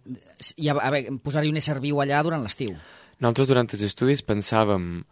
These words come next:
Speaker 2: eh, que funcionarien durant, eh, l'estiu sense cap tipus de maquinària,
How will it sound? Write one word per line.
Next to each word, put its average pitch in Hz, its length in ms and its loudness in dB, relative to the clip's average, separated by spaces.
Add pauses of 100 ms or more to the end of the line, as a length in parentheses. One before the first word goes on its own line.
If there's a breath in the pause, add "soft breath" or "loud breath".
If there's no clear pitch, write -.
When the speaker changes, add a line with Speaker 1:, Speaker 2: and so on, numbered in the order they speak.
(200 soft breath)
Speaker 2:
eh, 92 340 0
que - 80 -14
funcionarien 98 600 -2
durant, 92 420 0 (100)
eh, - 360 -6
l'estiu 104 420 -4
sense 95 480 -6
cap 101 220 -2
tipus 98 260 -4
de 95 80 -2
maquinària, 110 640 -2